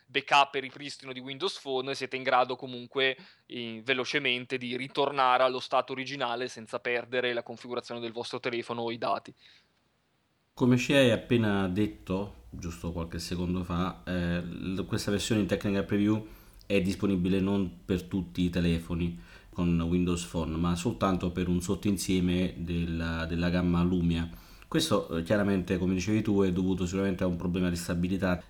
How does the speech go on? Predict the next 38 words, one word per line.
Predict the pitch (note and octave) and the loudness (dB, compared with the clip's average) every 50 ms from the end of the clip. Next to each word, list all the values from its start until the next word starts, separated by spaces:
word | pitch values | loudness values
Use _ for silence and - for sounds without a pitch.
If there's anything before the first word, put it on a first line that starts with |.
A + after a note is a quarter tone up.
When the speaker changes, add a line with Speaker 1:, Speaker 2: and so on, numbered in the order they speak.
| - _ | -12 _
Speaker 2:
a | G2+ F#2+ F2 | -6 -4 -2
test | - G#2 G2 - - F2+ | 0 -2 -2 0 0 0
che | F2+ F2 | 0 0
sono | - - F2+ | 0 -2 -4
stati | E2+ - G2 F2+ F2 | -2 0 0 0 0
effettuati | E2+ G2+ F2 - G2+ F#2+ F#2 F2+ | 0 -2 -2 0 0 2 2 4
da | F2+ | 2
parte | F2+ F#2 F2+ - G#2+ | 2 0 0 0 0
di | G#2 | 2
Microsoft. | G#2+ F#2+ F2+ F2 E2 E2+ E2+ E2+ E2 E2 - - - - - - - - - - - - - - - - _ | 2 2 2 2 0 -2 -2 -4 -4 -6 -8 -12 -18 -20 -20 -20 -20 -20 -20 -20 -20 -20 -20 -20 -20 -20 _
È | - G2 | -4 -2
anche | G#2 G#2+ G#2 - | 0 0 0 0
una | G#2+ G2+ G2 | 0 0 0
scelta | F2+ - - A#2+ G#2+ G2 E2+ - G#2 | 0 0 2 2 2 2 0 0 0
dovuta | F#2 F#2 F#2+ F#2+ G2 F#2 F#2 F#2+ F#2 F2 C2+ - | 0 2 2 0 0 0 0 0 0 0 -2 -4
a | - F2+ | -4 -2
una | F#2 F#2+ F#2+ | -2 0 0
determinata | F#2 F#2+ F#2+ F#2 F#2 G2+ G#2 G2 F#2+ F#2 | 2 2 2 0 0 0 0 0 0 -2
strategia. | F2+ - G2 F2+ F#2 F#2 F2 F2+ F2+ F#2+ F#2 F2 D#2 D#2 D#2+ F2 - - - _ _ _ _ _ _ _ _ _ _ _ _ _ _ _ _ _ _ _ _ _ _ _ _ _ _ _ _ _ _ _ _ | -2 -2 -2 0 0 0 0 -2 -2 0 0 0 0 -2 -6 -10 -12 -16 -20 _ _ _ _ _ _ _ _ _ _ _ _ _ _ _ _ _ _ _ _ _ _ _ _ _ _ _ _ _ _ _ _
Speaker 1:
Eh, | - - E3 E3 D#3+ E3 E3 E3 E3 E3 E3 E3 E3+ E3+ | 0 4 6 8 8 8 8 8 8 8 10 8 8 8
no, | E3+ F3+ G3 A3 A3 G3 | 6 4 6 8 8 10
in | F3+ F3 | 8 8
realtà | F3+ F3 E3+ - A3+ A#3+ | 6 4 6 6 6 6
non, | A#3 G#3+ F#3 E3 D3+ D3 | 6 2 -2 -6 -8 -8
non, | D3 D3+ D3+ D#3 D3+ D3 | -6 -6 -6 -6 -8 -8
non | D3+ D#3 D3+ | -10 -10 -10
credo | - - F#3 F#3+ F3+ F3 | -2 0 0 0 0 -2
ci | - E3+ | -6 -4
sia | - - E3+ | -2 -2 0
dietro | D#3+ F#3 F#3 G3+ D#3+ | 2 0 0 0 -2
nessuna | D3 C#3+ - E3+ E3 D#3+ | -4 -6 -6 -6 -6 -4
strategia, | - - E3 D#3+ F3 D#3+ D3 E3 F3+ G3 G#3+ | -2 -2 -2 -2 -2 -4 -4 -2 2 2 2
ma | G#3+ F#3+ | 4 2
è | E3 | 2
una | D3 C#3+ C#3+ | 2 0 -2
scelta | D3 - - D3 C#3 C3 - - C#3 C3+ | -2 0 0 0 -2 -2 0 2 4 4
puramente | - - D#3 D#3 D3+ D3+ D3+ D3 C#3+ C#3 - D3 C3+ | 2 0 0 0 0 2 0 -2 -6 -8 -8 -10 -4
tecnica. | - C3 B2 B2 - - C#3 C3 C3 B2+ - B2+ A#2+ A#2+ | 0 0 0 0 -2 -6 -14 -16 -14 -6 -4 -2 -2 -2